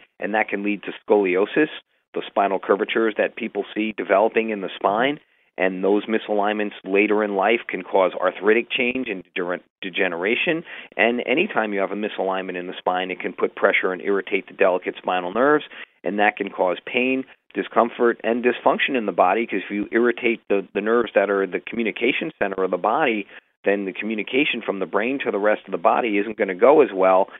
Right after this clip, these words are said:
and then the body's not gonna be as healthy as it can be, and it's not gonna, um, have optimal function. So growth and development can be affected, you know, just very simple. As the twig is bent, so grows the tree. If the spine is not aligned properly, it's gonna grow crooked,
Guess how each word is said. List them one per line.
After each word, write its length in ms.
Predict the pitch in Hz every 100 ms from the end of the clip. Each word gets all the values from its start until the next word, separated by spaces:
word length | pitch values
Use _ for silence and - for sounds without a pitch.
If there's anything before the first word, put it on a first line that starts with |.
| _ -
and 160 | 92
then 120 | 95
the 80 | 92
body's 400 | 87 98 95 95
not 240 | 95 92 92
gonna 160 | 95
be 140 | 90 95
as 80 |
healthy 380 | 85 87 85 87
as 40 | 85
it 100 | 92
can 140 | 85
be, 180 | 82 87
and 100 | 87
it's 180 | 82 -
not 220 | 90 82
gonna, 240 | - 82 71 - - - -
um, 280 | 90 87
have 240 | 82 85 78 -
optimal 420 | 87 - 82 85
function. 460 | - 82 - 67 60 _ _ _ _ _ -
So 340 | 101 90 82 -
growth 240 | - 113 -
and 100 | 110
development 500 | 104 117 110 107 101
can 140 | 101
be 200 | 95 101
affected, 580 | 90 - 110 - 107 98 -
you 120 | - 98
know, 220 | 92 90
just 260 | 92 107 -
very 240 | 107 110 113
simple. 360 | 117 156 117 82
As 120 | 85
the 100 | 87
twig 240 | - 98
is 100 | 98
bent, 280 | - 104 110 -
so 120 | 104
grows 240 | 104 107 101
the 80 |
tree. 340 | 101 - 127 165
If 120 | -
the 80 | 87
spine 340 | - 90 98
is 100 | 101
not 200 | 101 104
aligned 540 | 104 101 113 127 131 -
properly, 520 | 139 127 143 147 143 - -
it's 180 | - 101
gonna 220 | - 95
grow 240 | 95 104 113
crooked, 420 | - 135 - 95